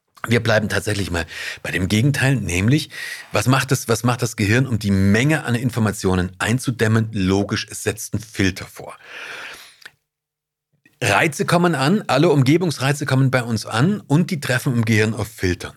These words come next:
Ich erkläre es in meinen Vorträgen immer ganz gerne mit dem Beispiel Werbung.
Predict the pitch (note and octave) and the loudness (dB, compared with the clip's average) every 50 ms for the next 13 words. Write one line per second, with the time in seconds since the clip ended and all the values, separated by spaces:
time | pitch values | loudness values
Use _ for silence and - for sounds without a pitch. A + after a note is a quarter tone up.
0 | _ _ _ - - B2 A#2 A#2 A#2+ C#3 E3 - - D#3+ D3 C3+ G#2+ - C3+ C3+ | _ _ _ -4 -2 0 0 2 4 2 2 2 2 2 2 0 2 2 0 0
1 | C3+ - B2+ B2 A#2+ B2 B2+ A#2+ A2 A2+ A2 G#2+ - - G2 G2 G2+ G#2 - G2+ | 2 0 0 0 0 0 0 0 0 0 -2 -2 -2 -4 -2 -2 -2 -2 -2 -2
2 | F#2 - F2 F#2+ F#2+ - - G2+ F2+ - - - _ _ - - - - - - | -2 -2 -2 -2 -2 -2 -2 -2 -2 -4 -6 -14 _ _ -6 -2 -2 -2 -2 -4
3 | - - - | -6 -8 -10